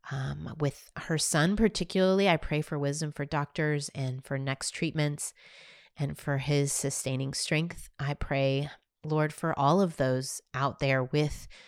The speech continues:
cancer diagnosis who are living moment to moment and in sometimes unbearable pain, that you would be their, their peace, their comfort. We know you go before us and that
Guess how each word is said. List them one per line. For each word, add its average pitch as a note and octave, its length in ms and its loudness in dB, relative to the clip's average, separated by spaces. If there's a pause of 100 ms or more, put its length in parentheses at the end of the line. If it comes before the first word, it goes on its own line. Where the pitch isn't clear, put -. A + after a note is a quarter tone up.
(220)
cancer D#3+ 400 -2
diagnosis F#3+ 920 2 (180)
who D3 420 2
are C3+ 600 -4 (480)
living F#3 320 6
moment D#3 320 4
to C#3+ 100 -2
moment C3+ 400 0 (400)
and C#3 600 -4 (580)
in C#3+ 260 -2 (200)
sometimes C#3 840 -4
unbearable C3+ 520 0
pain, C3+ 520 -4 (120)
that D3+ 120 -2
you C#3+ 280 -2
would D3+ 180 0
be C3+ 160 -2
their, C3+ 220 0 (680)
their D3+ 160 -2
peace, - 760 -2
their C#3+ 160 -4
comfort. D#3+ 840 -2 (600)
We D#3+ 80 -2
know D3 120 2
you C#3 200 0
go D#3+ 160 4
before B2+ 380 -2
us B2+ 240 -4
and C3 180 -6
that C3 240 -6